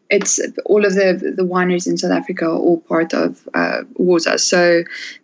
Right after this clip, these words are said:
they organize the trade events and wine shows overseas, and,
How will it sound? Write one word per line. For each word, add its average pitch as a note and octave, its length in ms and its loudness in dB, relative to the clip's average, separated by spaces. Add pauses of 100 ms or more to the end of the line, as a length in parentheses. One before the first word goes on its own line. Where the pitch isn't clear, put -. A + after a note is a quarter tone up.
(120)
they E3+ 400 4
organize F3+ 640 2
the E3+ 80 0
trade G3 300 0
events F#3 680 2
and E3+ 320 -2
wine E3+ 300 0
shows E3 520 0
overseas, F3+ 880 0
and, D#3 420 -8